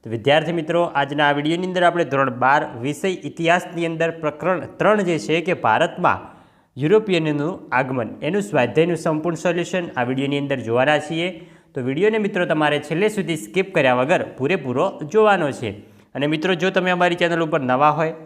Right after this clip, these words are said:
તો અમારી ચેનલ ઉપર તમને ધોરણ બારને લગતા તમામે તમામ વીડિયો જોવા મળી જશે અને તમારી આવનારી બોર્ડની પરીક્ષાની અંદર પણ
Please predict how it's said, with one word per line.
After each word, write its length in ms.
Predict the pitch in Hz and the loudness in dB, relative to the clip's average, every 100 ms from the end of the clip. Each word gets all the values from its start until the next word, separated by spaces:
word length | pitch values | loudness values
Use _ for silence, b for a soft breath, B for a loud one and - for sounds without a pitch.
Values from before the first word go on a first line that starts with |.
| - | -4
તો 60 | |
અમારી 240 | 123 151 202 | 0 2 2
ચેનલ 280 | 208 202 196 | 2 2 2
ઉપર 160 | 196 | 0
તમને 240 | 170 180 180 | -2 -2 -2
ધોરણ 260 | 143 151 | -2 -2
બારને 360 | 143 139 151 165 | 2 2 2 2
લગતા 300 | 165 156 165 | -2 -2 -4
તમામે 380 | 156 139 139 139 | -2 -2 -2 -4
તમામ 340 | 139 131 151 | -4 -2 -2
વીડિયો 240 | 147 147 139 | -2 -4 -2
જોવા 200 | 135 120 | 0 -2
મળી 200 | 113 131 | -2 -2
જશે 320 | 151 151 185 185 B B B | 0 0 -2 -4 B B B
અને 140 | 185 | 0
તમારી 440 | 214 165 185 202 151 | 2 2 2 2 0
આવનારી 480 | 120 143 160 190 | 0 0 2 2
બોર્ડની 380 | 175 143 147 180 | 0 0 0 0
પરીક્ષાની 460 | 202 196 196 196 175 | -2 -2 -2 -2 0
અંદર 220 | 160 190 | 0 0
પણ 180 | 185 | 0